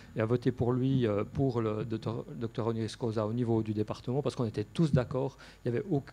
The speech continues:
aucune voix, euh, qui n'était pas d'accord normalement <laughs> entre les micros, macros, et cetera. Mais alors là, vraiment, c'était l'unanimité, euh, totale grâce à,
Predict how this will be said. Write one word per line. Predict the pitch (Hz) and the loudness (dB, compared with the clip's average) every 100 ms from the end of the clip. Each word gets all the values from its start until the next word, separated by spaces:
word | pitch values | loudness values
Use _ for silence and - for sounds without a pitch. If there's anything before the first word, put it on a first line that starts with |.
| - | -4
aucune | 143 - 135 | -4 -4 -8
voix, | 120 123 135 135 143 139 | -4 0 2 2 0 -4
euh, | 113 110 104 | -4 -6 -8
qui | - 135 | -8 -8
n'était | 117 113 | -8 -8
pas | 120 | -8
d'accord | 113 113 135 | -8 -6 -4
normalement | 120 117 120 123 123 - | 0 0 2 0 -2 -10
<laughs> | - | -10
entre | 120 113 123 | -8 -6 -4
les | 120 | -4
micros, | 135 - 143 139 | -4 -4 -2 0
macros, | 123 123 - 131 131 | 0 -4 0 0 0
et | |
cetera. | - 117 120 139 | -2 -4 -4 -2
Mais | |
alors | 120 113 | -2 0
là, | 135 | -2
vraiment, | 120 120 127 139 - | -2 -6 -6 -10 -16
c'était | - 117 139 143 | -10 -6 -2 -2
l'unanimité, | 123 131 127 127 120 117 127 127 | 0 0 2 2 0 -2 -4 -4
euh, | 107 | -8
totale | 107 120 127 131 123 | -6 -6 -4 -4 -4
grâce | 110 131 - | -4 -4 -4
à, | 104 | -8